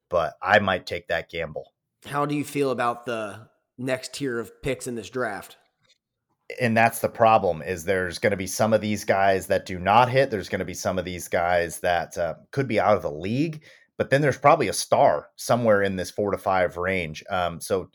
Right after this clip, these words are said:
Speaker 1: odds are we get the fifth pick. How do you feel about Cam Whitmore from Villanova? Um, I dove in a little bit on him. Um, Brandon Miller has some problems creating his own shot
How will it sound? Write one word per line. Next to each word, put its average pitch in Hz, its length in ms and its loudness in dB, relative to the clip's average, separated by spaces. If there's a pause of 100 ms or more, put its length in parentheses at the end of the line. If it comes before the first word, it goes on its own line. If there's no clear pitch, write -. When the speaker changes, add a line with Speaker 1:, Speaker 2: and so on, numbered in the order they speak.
Speaker 1:
odds 110 260 4
are 117 140 4
we 107 100 0
get 101 200 -2
the 90 80 -10
fifth - 360 -6
pick. 123 280 0 (200)
How - 80 -4
do 170 60 0
you 175 60 -4
feel 196 100 2
about 127 240 4
Cam 131 340 -2
Whitmore 110 460 0
from 90 260 -8
Villanova? 90 760 -2 (280)
Um, 85 300 -2
I 101 80 2
dove 117 380 2
in 113 120 2
a 95 80 0
little 110 480 2
bit 101 300 0
on 87 240 0
him. 85 420 -4 (120)
Um, 87 340 -4
Brandon 127 380 2
Miller 110 240 4
has 90 200 -2
some 85 140 -12
problems 87 480 0
creating 92 480 -6
his 85 160 -8
own 85 200 -6
shot 78 400 -6